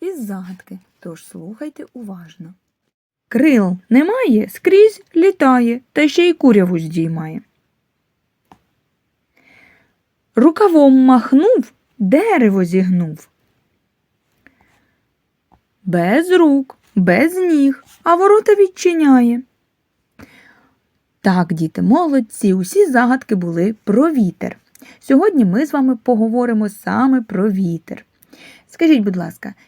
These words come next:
яким буває вітер? Чи бачили ви коли-небудь вітер на вулиці? Чим відрізняється зимовий вітер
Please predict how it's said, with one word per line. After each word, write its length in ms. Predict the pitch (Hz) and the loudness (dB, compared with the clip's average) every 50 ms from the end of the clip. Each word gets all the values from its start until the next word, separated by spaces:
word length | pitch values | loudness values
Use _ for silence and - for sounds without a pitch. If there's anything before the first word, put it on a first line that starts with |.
| _ - | _ -6
яким 600 | 214 202 180 185 - 254 320 466 523 508 480 466 _ _ _ - | -6 -6 -6 -6 -6 -6 -4 -4 -4 -6 -8 -12 _ _ _ -8
буває 680 | 196 190 185 180 196 214 226 226 214 - 214 214 220 - - | -6 -4 -4 -4 -4 -2 -4 -4 -4 -6 -8 -8 -10 -10 -8
вітер? 560 | 208 185 196 208 208 196 185 - - - - _ _ _ _ _ _ | -4 -2 -2 0 -2 -2 -6 -10 -14 -18 -18 _ _ _ _ _ _
Чи 100 | - - | -8 -4
бачили 400 | 285 494 554 - - 277 247 226 | -2 -2 0 0 0 0 0 0
ви 280 | 214 214 262 294 294 294 - - - _ _ _ | 2 0 0 0 -2 -6 -12 -20 -20 _ _ _
коли-небудь 600 | - 226 220 208 202 202 202 196 190 190 185 - | -2 0 0 0 0 0 -2 -2 -4 -6 -6 -4
вітер 420 | 185 226 254 233 208 208 - 175 | -2 0 0 0 0 -2 -6 -8
на 160 | 165 160 165 165 | -8 -8 -8 -8
вулиці? 640 | 156 156 165 170 165 151 151 151 - - 190 196 214 220 _ _ _ _ _ _ _ _ _ _ _ _ _ _ _ _ _ _ _ _ _ _ _ _ _ _ _ _ _ _ _ _ _ _ _ | -10 -10 -10 -10 -10 -12 -14 -16 -14 -12 -10 -10 -10 -12 _ _ _ _ _ _ _ _ _ _ _ _ _ _ _ _ _ _ _ _ _ _ _ _ _ _ _ _ _ _ _ _ _ _ _
Чим 280 | - - 311 359 330 | 0 2 2 4 4
відрізняється 920 | 262 233 202 202 214 233 220 233 254 240 214 202 196 185 190 - 196 180 185 - | 2 2 2 2 0 0 2 2 2 2 2 0 -2 -4 -4 -6 -4 -4 -6 -6
зимовий 640 | - 190 180 196 180 208 285 427 480 440 370 269 | -4 -2 0 2 2 2 2 0 0 2 2 2
вітер 400 | 208 196 185 175 - - 175 - | 2 0 -2 -4 -6 -10 -12 -12